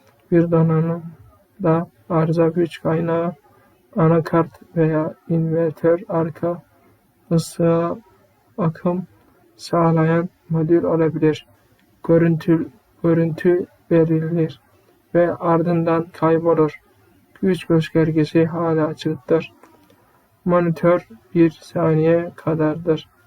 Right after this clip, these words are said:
Bir görüntü gösterir ve ardından kaybo-, kaybolursa bunun nedeni güç kaynağından, invertöre veya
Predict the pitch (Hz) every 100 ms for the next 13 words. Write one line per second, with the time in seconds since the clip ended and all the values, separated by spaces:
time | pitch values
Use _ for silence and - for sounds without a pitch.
0 | _ _ _ _ _ _ _ _ _ -
1 | - 190 190 - - 175 160 165 156 -
2 | 175 208 - _ _ - 165 160 - 160
3 | 156 151 - - - _ _ _ 175 -
4 | 190 170 170 165 165 170 180 185 - 180
5 | 165 170 175 - - _ _ _ _ -
6 | _ _ _ _ _ - 208 170 165 165
7 | 165 165 160 - 170 175 - _ _ 165
8 | 165 175 185 _ _ _ _ _ 165 160
9 | 160 175 175 - - 180 - 165 165 160
10 | 160 160 175 170 185 - _ _ _ -
11 | 170 170 165 160 - 165 170 165 165 160
12 | 165 170